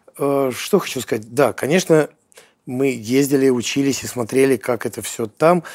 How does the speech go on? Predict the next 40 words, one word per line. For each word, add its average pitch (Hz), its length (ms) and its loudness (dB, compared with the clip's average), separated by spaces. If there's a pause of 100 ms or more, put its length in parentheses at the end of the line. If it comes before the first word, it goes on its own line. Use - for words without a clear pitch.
(1080)
Вы 131 60 -4
знаете, 196 280 0
технически 190 720 0
я 143 260 0
не 180 160 2
думаю, 160 840 2
ну, 160 180 -4 (140)
все - 240 0
эти, 156 300 2 (120)
раз, 135 180 -4
кроме 143 340 0
I 127 80 0
D 123 180 -2
M, 143 300 -2 (220)
да 123 200 -8
и 127 160 -4
в, 120 60 -14 (400)
в, 117 340 -14
в 117 40 -8
значении 131 560 0
которого 131 360 2
я, 127 180 2 (120)
ну, 170 240 -4
в - 20 2
общем, 151 240 0
не 156 80 4
возлагаю 143 460 4
на 110 60 -6
него 110 300 -2
прям 104 320 -4
больших 107 440 -4
надежд 110 400 -6
и 101 40 -20
так 123 160 -4
далее, 170 280 2 (760)
э, 143 60 2
у 143 420 4
нас 185 200 2
все - 520 0
есть. 120 640 0